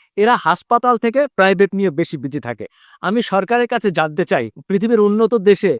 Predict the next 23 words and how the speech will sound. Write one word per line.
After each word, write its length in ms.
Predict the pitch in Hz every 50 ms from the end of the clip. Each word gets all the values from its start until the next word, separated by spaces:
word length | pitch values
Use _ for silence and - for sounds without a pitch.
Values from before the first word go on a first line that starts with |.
| - _ _ _ _
ছুটির 320 | - 220 226 180 262 254 190
দিনে 240 | 202 233 214 214 180 143
কি 100 | - - 170
ডাক্তাররা 500 | 147 160 151 - - 196 185 196 208 202 - _ _ _ _ -
রোগী 300 | 147 151 170 151 180 208
দেখে 300 | 147 185 175 - 202 208
না? 100 | 214 240 262 - _ _ _ _ -
একমাত্র 380 | 175 190 - - 220 202 208 208
বাংলাদেশ 520 | 147 143 170 190 202 208 226 233 226 226 190
দেখলাম 340 | 160 190 180 - 170 147 127 117 - _ _ _
যেখানে 280 | - 151 170 202 214 214 -
ছুটির 340 | - - 226 226 277 277 247 202
দিনে 220 | 240 226 190 151 123 - _ _ _ -
বাংলাদেশের 600 | 139 190 226 240 240 240 226 220 196 - 202 180 - _
কোনো 200 | - 285 311 302 269
সরকারি 380 | - - 214 202 175 214 208 202
মেডিকেলে 320 | 196 196 190 180 196 190
ডাক্তার 320 | 165 160 156 - _ 180 170 -
থাকে 160 | - 135 127 123
না, 100 | 110 95 - _ _ _ _ _
অথচ 260 | - 196 196 240 214 254 285 - _ _ _
তারা 180 | - 196 196
প্রাইভেটে 520 | 185 - 214 220 233 226 214 240 226 262